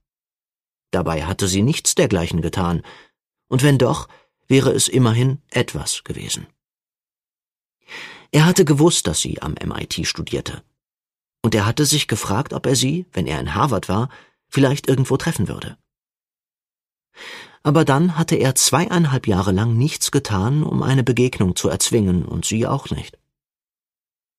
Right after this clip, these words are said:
Aber da war sie nun. Sadie Green in Person. Bei ihrem Anblick hätte er heulen können.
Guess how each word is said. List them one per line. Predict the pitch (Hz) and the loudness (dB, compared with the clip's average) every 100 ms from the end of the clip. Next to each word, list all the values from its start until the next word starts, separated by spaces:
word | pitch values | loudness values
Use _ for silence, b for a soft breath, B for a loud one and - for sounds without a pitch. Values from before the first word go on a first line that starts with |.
| _ _ _ _ | _ _ _ _
Aber | _ - | _ -10
da | - 85 | -8 -8
war | 101 139 | -4 -2
sie | 123 67 | -2 -2
nun. | 62 73 - _ _ _ _ _ _ _ _ _ _ _ _ | -4 -6 -10 _ _ _ _ _ _ _ _ _ _ _ _
Sadie | - - 98 151 139 | -4 -2 0 0 0
Green | - 85 92 135 165 | 0 -2 0 -2 -4
in | - 120 | -4 -4
Person. | 131 131 151 - - _ _ _ _ _ _ _ _ _ _ _ _ _ _ _ _ _ | -2 -2 -2 -6 -10 _ _ _ _ _ _ _ _ _ _ _ _ _ _ _ _ _
Bei | - | -14
ihrem | - 85 87 | -10 -8 -6
Anblick | 101 101 92 | -4 -4 -4
hätte | - - | -6 -4
er | 82 82 | -4 -4
heulen | 113 - 107 | -4 -4 -6
können. | - - - | -10 -12 -16